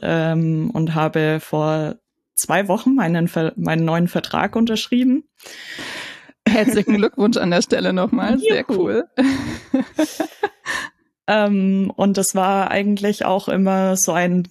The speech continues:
Speaker 1: Geben und Nehmen zwischen Geschäftsführung und mir. Also ich hab mit denen immer gesagt, was ich gerne machen würde, wo sie mich auch sehen würden,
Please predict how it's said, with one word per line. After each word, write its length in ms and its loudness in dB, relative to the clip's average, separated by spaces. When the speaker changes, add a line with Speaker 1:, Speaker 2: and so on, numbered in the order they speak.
Speaker 1:
Geben 320 0
und 180 2
Nehmen 360 2
zwischen 920 0
Geschäftsführung 800 -2
und 140 0
mir. 440 2
Also 440 0
ich 200 -4
hab 140 -6
mit 220 -2
denen 280 2
immer 200 0
gesagt, 560 -2
was 480 -2
ich 420 -6
gerne 280 0
machen 340 2
würde, 400 2
wo 140 0
sie 160 -2
mich 260 0
auch 140 0
sehen 400 0
würden, 580 0